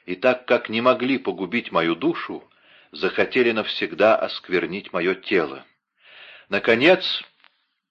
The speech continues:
Миледи остановилась, и горькая улыбка мелькнула на ее губах. «Наконец», — повторил за ней Фельтон, — «что же сделали наконец?»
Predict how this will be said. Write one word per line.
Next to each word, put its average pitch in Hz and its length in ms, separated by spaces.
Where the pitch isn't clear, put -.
Миледи 87 420
остановилась, 87 960
и 92 100
горькая 139 580
улыбка 104 600
мелькнула 90 580
на 82 120
ее 78 260
губах. 78 540
«Наконец», — 82 800
повторил 107 520
за 104 140
ней 107 160
Фельтон, — 107 580
«что - 460
же 113 160
сделали 98 760
наконец?» 87 840